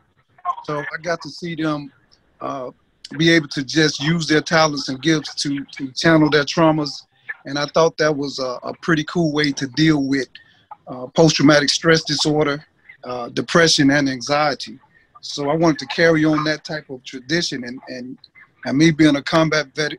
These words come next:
uh, veteran as well, dealing with post-traumatic stress, I'm an artist and writer as well. So, uh, the creative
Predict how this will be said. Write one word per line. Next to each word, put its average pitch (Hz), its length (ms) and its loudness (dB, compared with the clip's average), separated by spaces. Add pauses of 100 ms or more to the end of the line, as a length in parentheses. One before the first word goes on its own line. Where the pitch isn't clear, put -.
(160)
uh, 127 140 -8
veteran 156 400 -4
as 127 140 -10
well, 147 400 -4 (480)
dealing 151 240 -2
with 135 100 -6
post-traumatic 151 580 -2
stress, 131 500 -8 (460)
I'm 156 140 -4
an 143 160 -6
artist 160 400 0
and 131 160 -6
writer 147 320 0
as 131 140 -10
well. 151 240 -2
So, 135 340 -8 (720)
uh, 131 240 -6
the 127 140 -8
creative 165 500 0